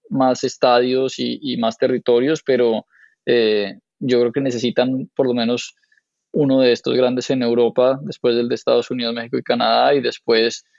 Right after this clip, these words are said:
ver cuál es el nuevo modelo. Yo no me, no me cabe duda que seguirán empujando,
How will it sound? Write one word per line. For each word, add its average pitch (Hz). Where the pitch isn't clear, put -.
ver 123
cuál 131
es 120
el 127
nuevo 127
modelo. 120
Yo 120
no 139
me, 147
no 135
me 127
cabe 139
duda 135
que 143
seguirán 123
empujando, 123